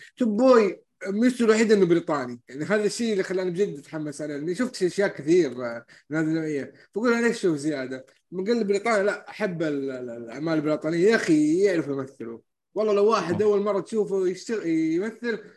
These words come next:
Speaker 1: صدقني طلع من كرف، إن تعلم صح، إن دعس صح عشان يطلع كممثل. عكس ال-، ال-، شو اسمه، الأمريكان أبو رخيص، أي أحد صار يمثل،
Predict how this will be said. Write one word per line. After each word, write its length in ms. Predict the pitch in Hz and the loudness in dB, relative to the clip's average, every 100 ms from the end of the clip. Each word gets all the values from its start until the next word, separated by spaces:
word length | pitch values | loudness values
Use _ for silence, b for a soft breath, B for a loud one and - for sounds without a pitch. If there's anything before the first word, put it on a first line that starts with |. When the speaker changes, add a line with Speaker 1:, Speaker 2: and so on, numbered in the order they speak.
| _ | _
Speaker 1:
صدقني 640 | 180 180 185 185 190 185 | -8 -6 -4 0 0 0
طلع 300 | 180 220 208 | -2 -4 -2
من 600 | 185 185 180 175 175 170 | -2 -4 -4 -6 -8 -10
كرف، 400 | 165 214 156 - | -6 -4 -4 -6
إن 280 | 117 170 170 | -14 -12 -10
تعلم 420 | 202 180 180 170 | -6 -2 -2 -2
صح، 340 | 156 175 - - | -4 -6 -6 -10
إن 100 | 180 | -6
دعس 340 | 175 160 156 - | -4 -2 -4 -6
صح 200 | 160 - _ _ _ - | -8 -10 _ _ _ -10
عشان 160 | 139 170 | -2 0
يطلع 260 | 170 151 | 0 -2
كممثل. 680 | 135 147 143 131 135 120 117 B - | -4 -4 -4 -4 -6 -8 -8 B -2
عكس 240 | 196 - 190 | -2 2 4
ال-، 200 | 165 160 151 143 143 139 131 | 4 4 2 2 -2 -4 -6
ال-، 600 | 147 156 147 139 135 131 | -2 0 0 -2 -2 -4
شو 60 | 151 | -6
اسمه، 180 | 143 | -8
الأمريكان 720 | 143 151 160 185 180 214 208 - _ _ 165 | -4 0 0 0 0 2 0 -6 _ _ 0
أبو 140 | 185 | 2
رخيص، 500 | 185 - 208 190 - | 2 4 6 6 4
أي 220 | 185 196 | 4 4
أحد 220 | 202 160 - | 2 -2 -6
صار 160 | 151 | -6
يمثل، 460 | 147 143 - 120 | -4 -6 -8 -14